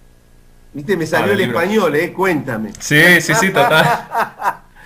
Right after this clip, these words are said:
Speaker 2: Eh, pues mira, el libro, eh, fue, fue todo como muy loco, ¿no? Porque me llamaron, había dado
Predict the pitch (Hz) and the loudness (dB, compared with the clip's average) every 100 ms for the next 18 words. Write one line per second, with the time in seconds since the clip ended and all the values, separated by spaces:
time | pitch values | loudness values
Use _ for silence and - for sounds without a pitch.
0 | - - - - - 117 131 131 131 131 | -20 -20 -20 -20 -10 2 6 6 6 4
1 | 135 147 160 139 143 190 208 220 220 147 | 2 2 4 2 2 0 2 0 -2 -2
2 | 147 147 143 139 139 139 135 131 - - | 2 4 4 2 2 0 -4 -8 -16 -20
3 | - - 156 180 170 - 190 190 196 175 | -20 -6 2 2 2 -2 -2 0 0 0
4 | 165 156 160 160 151 143 123 151 185 139 | 0 -2 -2 0 0 0 -2 -2 -4 -4
5 | 135 127 131 131 135 160 170 170 - 135 | -2 -2 -2 -2 0 -2 -2 -4 -4 0
6 | 156 160 160 151 143 - | 2 4 4 2 -2 -12